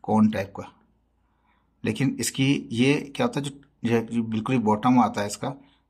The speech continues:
इसको एक को सीधा रख लें, एक को उल्टा कर लें आप, ये समझ लीजिए, वो उसमें एक रास्ता होता है, यानी कि होल होता है, दोनों होल में से पास हो रहा होता है, सैंड रखते हैं, सैंड नीचे गिर रहा होता है। अच्छा, सैंड नीचे गिर रहा होता है तो सैंड ये पूरा ये ब-, बॉटल खाली हो जाएगा।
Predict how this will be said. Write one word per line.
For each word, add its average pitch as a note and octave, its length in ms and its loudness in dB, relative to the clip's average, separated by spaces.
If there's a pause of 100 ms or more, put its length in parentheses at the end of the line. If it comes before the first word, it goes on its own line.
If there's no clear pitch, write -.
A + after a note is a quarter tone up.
(380)
इसको A#2+ 280 2 (200)
एक A2 120 -2
को A#2+ 120 0
सीधा A#2 280 0
रख A#2+ 200 -2
लें, C#3+ 100 4
एक - 100 0
को G2+ 80 -4
उल्टा G2 220 -4
कर G#2+ 160 -2
लें A2 140 2
आप, A2+ 220 -4
ये G#2+ 60 -6
समझ G#2+ 260 -2
लीजिए, A2 320 -10 (400)
वो D3+ 400 0 (200)
उसमें D3 220 -2
एक C#3+ 80 -4
रास्ता G#2 320 -2
होता F2+ 260 -6
है, F2 80 -14 (380)
यानी G#2+ 160 -2
कि A2 60 -2
होल A#2 300 2
होता A2 220 -2
है, C#3 120 -8 (320)
दोनों B2 320 4
होल A2+ 220 2
में A2 140 0
से - 140 -6
पास G2 340 0
हो G2+ 80 -4
रहा F#2 80 -6
होता F2 180 -10
है, F#2+ 60 -8
सैंड G#2+ 320 0
रखते A2 200 -8
हैं, C3+ 80 -6
सैंड A2+ 240 0
नीचे G2+ 240 -6
गिर F#2 120 -10
रहा F2+ 160 -10
होता F2 200 -16
है। - 80 -20 (800)
अच्छा, G#2 140 -10
सैंड A#2 220 2
नीचे C#3 200 0
गिर C3 160 -2
रहा B2+ 140 2
होता B2 200 -2
है C3 100 0
तो B2 120 -10
सैंड B2 420 2
ये B2 80 2
पूरा C3 400 -2
ये C#3 160 2
ब-, G#2+ 400 -4
बॉटल G#2+ 400 0
खाली A2 300 0
हो A#2 100 2
जाएगा। F#2+ 400 -4